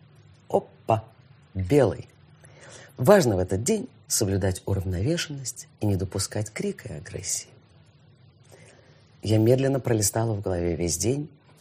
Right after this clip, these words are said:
Обычный, спокойный и точно безо всяких истерик. И тогда я решила, что если на моём личном компьютере сидел белый голубь в день голубя, наверное, небеса одобряют, как я стучу пальцами по клавишам.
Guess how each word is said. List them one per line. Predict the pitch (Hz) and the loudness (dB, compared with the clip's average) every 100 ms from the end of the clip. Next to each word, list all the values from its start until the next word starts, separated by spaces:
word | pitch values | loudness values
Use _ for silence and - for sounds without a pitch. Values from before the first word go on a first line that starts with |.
| - - | -16 -2
Обычный, | 208 190 233 - - | 0 2 0 -2 -4
спокойный | - - 101 - 147 170 147 | -4 -2 -2 0 0 0 -4
и | |
точно | 98 131 123 92 | 2 2 4 0
безо | 82 92 95 | -4 -4 -2
всяких | 98 90 - | -2 -4 -6
истерик. | 95 - 92 92 - - - - - - - - - | -4 -4 -4 -8 -12 -20 -20 -20 -20 -20 -20 -20 -8
И | - | 4
тогда | 147 220 | 8 12
я | 240 | 12
решила, | 208 - 117 - - - - - - - | 12 6 2 -2 -8 -20 -16 -8 -8 -8
что | - 185 | 6 10
если | 214 208 | 12 12
на | 196 | 12
моём | 190 202 | 12 10
личном | 214 - 196 185 | 6 4 2 2
компьютере | 156 135 92 - - - - - - | 2 0 -2 -6 -14 -20 -20 -16 -2
сидел | - 147 160 | 6 12 12
белый | 151 170 135 110 | 12 10 10 6
голубь | 117 127 87 - | 4 4 2 -4
в | - | 2
день | 117 165 123 | 10 10 10
голубя, | 127 143 101 69 - - - - - 117 | 8 8 6 0 -6 -14 -20 -18 -2 8
наверное, | 147 160 143 | 12 12 12
небеса | 139 135 123 147 | 8 8 8 8
одобряют, | 123 113 107 233 294 | 8 6 12 12 12
как | - 113 | 6 4
я | 107 | 4
стучу | - 107 170 | 2 0 0
пальцами | - 95 104 123 | 0 -2 -2 -4
по | 147 | -2
клавишам. | 185 233 196 135 - | 4 6 6 2 -2